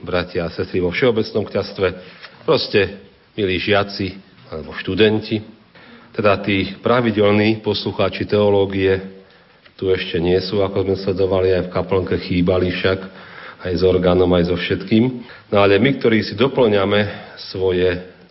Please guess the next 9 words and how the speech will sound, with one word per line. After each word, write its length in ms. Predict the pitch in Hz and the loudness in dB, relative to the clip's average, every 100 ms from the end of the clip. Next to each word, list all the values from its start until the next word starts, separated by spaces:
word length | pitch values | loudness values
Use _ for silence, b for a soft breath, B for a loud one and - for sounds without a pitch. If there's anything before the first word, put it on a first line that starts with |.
| _ - | _ 0
teologické 920 | 113 113 104 101 98 - 95 92 92 B B 92 | 2 4 2 -2 -8 -4 -4 -4 -8 B B -10
vzdelanie 840 | 87 101 104 98 95 95 95 95 B B B B | 0 2 2 2 2 0 -2 -6 B B B B
práve 560 | - 95 92 92 87 90 | -4 0 2 2 0 -4
v 40 | - | -8
cykle 380 | 104 - 98 90 90 - | -6 -2 0 0 -2 -10
Slovom 400 | - 107 95 92 | -2 2 2 2
žalmu 640 | 85 95 98 92 92 85 - | 2 2 2 0 -2 -4 -2
k 160 | 90 | 2
jubileu, 640 | 110 101 92 92 113 95 | 2 4 2 4 2 -2